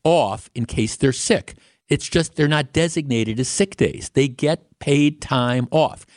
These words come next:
They get, on average, five days a week, which they, on, on top of their vacation, which they're supposed to use for sick days.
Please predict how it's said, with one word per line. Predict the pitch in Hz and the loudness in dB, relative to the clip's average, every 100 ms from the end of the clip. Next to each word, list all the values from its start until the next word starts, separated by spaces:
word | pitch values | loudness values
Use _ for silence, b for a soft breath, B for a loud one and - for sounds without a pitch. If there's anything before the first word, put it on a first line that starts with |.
| b | b
They | 131 | -4
get, | 131 131 123 | 0 0 0
on | 110 110 - | -2 -4 -2
average, | 147 147 110 87 - | -2 -2 -4 -6 -8
five | - 135 135 143 160 123 | -6 -4 -2 -4 -8 -6
days | 120 120 120 120 - | -4 -2 -2 -4 -4
a | |
week, | 107 190 135 - B B | 0 2 0 -4 B B
which | 151 143 - | 0 0 2
they, | 143 | 0
on, | 131 _ 123 - | 0 _ -4 -2
on | 123 | -4
top | - 196 220 | 0 -2 0
of | 170 120 | -4 -4
their | 110 | -4
vacation, | 101 95 - 202 - 73 80 B B | -4 -6 -2 -2 -2 -4 -6 B B
which | 156 - | 0 2
they're | 147 | 2
supposed | 120 - - 156 185 - | 0 -2 -2 0 0 -2
to | 175 | -2
use | 107 95 98 - | 0 2 0 0
for | - | -2
sick | 117 - 208 | 0 0 0
days. | - 80 - | 0 -2 -2